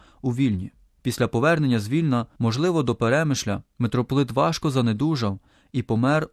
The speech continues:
у селі Страшевичі під Самбором двадцять другого вересня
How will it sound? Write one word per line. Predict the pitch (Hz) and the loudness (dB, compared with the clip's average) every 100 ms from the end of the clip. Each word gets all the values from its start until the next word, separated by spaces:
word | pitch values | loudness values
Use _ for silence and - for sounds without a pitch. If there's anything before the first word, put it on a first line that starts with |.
| - | -8
у | 110 | -6
селі | - 117 139 | -2 -2 -2
Страшевичі | - 107 - 151 147 143 139 131 - _ | -2 -2 0 0 -2 -2 -4 -4 -8 _
під | 123 - | -6 -4
Самбором | 135 113 98 98 95 - _ | -2 0 -2 -6 -10 -18 _
двадцять | 113 120 - 120 | -2 0 0 0
другого | 127 120 101 98 | 2 2 2 0
вересня | 120 147 139 139 131 | 0 -2 -2 -2 -2